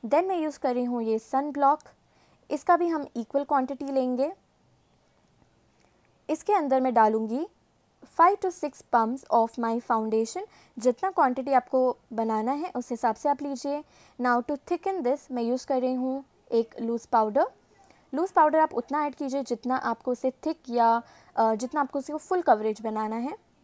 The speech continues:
थोड़ी इसकी कंसिस्टेंसी एडजस्ट करने के लिए मैं इसमें मॉइस्चराइज़र ऐड कर रही हूँ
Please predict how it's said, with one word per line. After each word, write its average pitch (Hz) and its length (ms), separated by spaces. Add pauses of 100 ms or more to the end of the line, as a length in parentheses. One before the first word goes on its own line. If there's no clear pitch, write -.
(1800)
थोड़ी 370 160
इसकी 359 200
कंसिस्टेंसी 285 720
एडजस्ट 233 360
करने 262 220
के 269 120
लिए 262 100
मैं 247 160
इसमें 233 200
मॉइस्चराइज़र 269 560
ऐड 262 240
कर 269 200
रही 262 160
हूँ 285 200